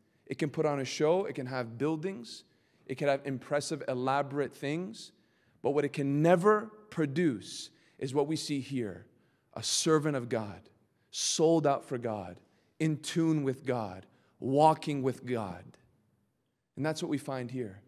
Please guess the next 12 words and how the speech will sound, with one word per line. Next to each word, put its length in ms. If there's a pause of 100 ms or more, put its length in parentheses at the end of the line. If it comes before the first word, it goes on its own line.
(320)
Jeroboam 640
could 220
have 100
fabricated 680
much. 500 (960)
He 80
could 140
have 80
done 200
much 320
with 160
his 380